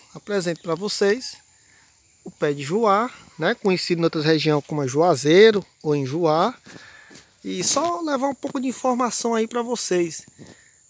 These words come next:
Meus amigos, espero que vocês tenham gostado, né? Que Deus abençoe grandemente aí a vocês. Continua se inscrevendo no nosso canal, que a gente sempre vai tá levando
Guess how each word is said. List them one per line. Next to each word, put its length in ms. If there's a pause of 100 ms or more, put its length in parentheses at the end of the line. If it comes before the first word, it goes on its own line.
(140)
Meus 160
amigos, 320
espero 340
que 100
vocês 400
tenham 240
gostado, 560
né? 240
Que 140
Deus 220
abençoe 420
grandemente 560
aí 180
a 60
vocês. 800 (400)
Continua 380
se 100
inscrevendo 460
no 80
nosso 260
canal, 340
que 120
a 40
gente 200
sempre 260
vai 140
tá 120
levando 480